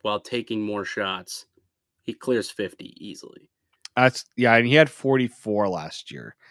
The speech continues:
Speaker 1: Yeah.
Speaker 2: So, so the goals might not be the one that gets it, but I think you're right about the assists. He did have a career high hundred twenty-three assists last year.
Speaker 1: No, he didn't.
Speaker 2: Oh, sorry, hundred twenty-three points.
Speaker 1: Yes. <laughs>
Speaker 2: But I mean,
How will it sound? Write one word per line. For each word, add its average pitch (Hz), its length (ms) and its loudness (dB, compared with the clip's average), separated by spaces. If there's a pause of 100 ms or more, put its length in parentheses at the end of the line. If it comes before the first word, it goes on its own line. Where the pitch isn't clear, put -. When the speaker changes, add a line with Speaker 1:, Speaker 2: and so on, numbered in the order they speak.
(360)
Speaker 1:
Yeah. 95 140 -2
Speaker 2:
So, 117 120 -4 (380)
so - 160 -2
the 117 80 -2
goals 165 500 6
might 175 220 4
not 170 240 4
be 170 80 0
the 160 100 -4
one 156 160 4
that 147 60 -2
gets 139 240 0
it, - 40 -18
but 117 100 2
I - 20 -2
think 117 180 -4
you're 113 80 -2
right 107 220 2
about 101 280 -2
the 95 100 -6
assists. - 420 -8 (260)
He 110 140 -6
did 120 160 2
have 117 180 2
a 104 40 -8
career 110 280 -2
high 101 220 2
hundred 98 300 -4
twenty-three 85 420 -14
assists - 340 -16
last - 300 -18
year. - 140 -20 (1400)
Speaker 1:
No, 107 200 -4
he 90 60 -12
didn't. - 220 -16 (1040)
Speaker 2:
Oh, 143 100 6
sorry, 117 220 0
hundred 127 280 0
twenty-three 120 320 -2
points. 113 640 4 (140)
Speaker 1:
Yes. - 280 0
<laughs> 392 40 -2 (140)
Speaker 2:
But - 240 10
I 262 60 12
mean, 165 100 6